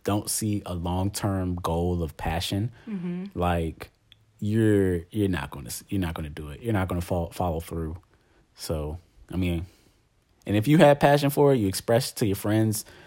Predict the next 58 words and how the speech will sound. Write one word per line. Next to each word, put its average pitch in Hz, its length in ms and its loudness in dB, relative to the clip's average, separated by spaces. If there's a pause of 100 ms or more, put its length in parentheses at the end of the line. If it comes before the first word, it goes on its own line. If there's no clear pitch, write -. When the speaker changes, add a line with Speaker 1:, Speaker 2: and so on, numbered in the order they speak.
(160)
Speaker 1:
that 78 280 -4
you 101 160 -2
have 95 180 2
passion 104 340 0
for 104 260 0
it, - 120 -6 (280)
you 98 220 0
use 104 160 2
them 101 220 0
as, 92 260 -2
you 101 80 -2
know, 95 140 -2
your 82 180 -4
crutch 117 480 0
and, 87 380 -2
you 98 100 -2
know, 85 180 -2
ha-, 95 320 -4
have 104 300 -2
them 101 160 0
hold 107 480 2
you 104 120 0
accountable 110 460 -4
for 104 140 -8
things, 104 400 -4
then 92 160 -4
you 92 80 -2
should, - 240 -8 (880)
you 92 80 -4
know, 80 240 -6 (360)
you 101 100 -4
should 95 160 -2
go 80 120 -4
forward 85 480 -2
with - 120 -10
it. - 100 -8
Speaker 2:
Yeah. 214 140 -8 (280)
I 240 60 -10
had 247 120 -6
a 254 60 -8
coworker 214 440 -8
that 214 140 -10
was 233 160 -14
like, 277 120 -10
"Oh 320 60 -6
my 370 120 -6
gosh, 381 340 -2
I 359 40 -6
was 330 140 -4
waiting 339 320 -6
for 359 80 -12
you 339 180 -2
to 320 60 -6
put 320 160 -6
out 330 160 -2
a 311 60 -4
different 277 340 -8
video." 214 320 -4